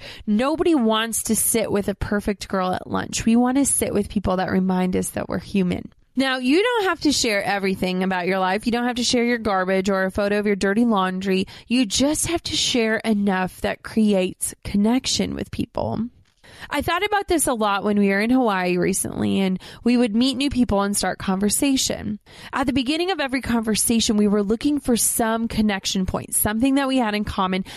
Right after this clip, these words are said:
something that could lead us to conversation that would potentially lead to a friendship.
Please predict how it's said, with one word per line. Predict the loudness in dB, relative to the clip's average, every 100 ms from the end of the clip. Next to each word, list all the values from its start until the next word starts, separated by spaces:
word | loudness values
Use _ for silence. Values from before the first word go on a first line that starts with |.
| -10
something | -4 -2 -2 0 2
that | 0 0
could | -2 -2
lead | 2 4 4
us | 2 -2 -6
to | 2 2 2 -2
conversation | -2 -2 0 -2 0 0 0 0 2
that | 0 0
would | -2 -2 -6 -2
potentially | 0 0 0 0 2
lead | 2 2 2
to | 2
a | 2
friendship. | -2 -6 -6 -8